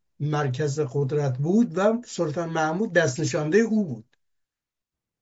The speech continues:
پیغام داد که من انگشت در هر سوراخی فرو می‌کنم و قرمطی می‌جویم،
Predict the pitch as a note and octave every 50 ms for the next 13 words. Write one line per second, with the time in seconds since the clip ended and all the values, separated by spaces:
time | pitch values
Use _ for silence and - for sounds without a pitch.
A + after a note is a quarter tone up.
0 | _ _ - D#3 D#3+ E3 E3+ G3 A3 A3+ G#3 G3 G#3 G#3+ G#3+ G#3 - - G3 F#3+
1 | F3 F3 F3 G3 G#3+ A3 G#3+ - - _ _ _ _ - E3+ F3+ E3+ F3 F3 F#3+
2 | B3 B3+ B3+ A#3+ - - - _ _ F#3 F#3 - - C3+ - - G#3 A3+ B3 A3+
3 | - - - - - F3+ F3 E3+ E3+ G3+ A#3+ C4 C4+ B3+ C4 - A#3 A3 - -
4 | G3+ F#3 A3+ A#3+ A#3 G#3+ G3+ G3 F#3+ F#3+ - F3+ F#3+ G3 G3+ G#3+ A3+ A3+ - _
5 | _ _ _ _ _ - F3 E3+ E3+ - F#3 F3+ F3+ F3 F3 F3+ F3+ F3+ - -
6 | - A3+ A#3 A3+ G#3+ G3 F#3 F#3 F3 D3 C3+ D#3 D#3 D#3 D#3 D3+ C#3 B2+ A#2 -
7 | -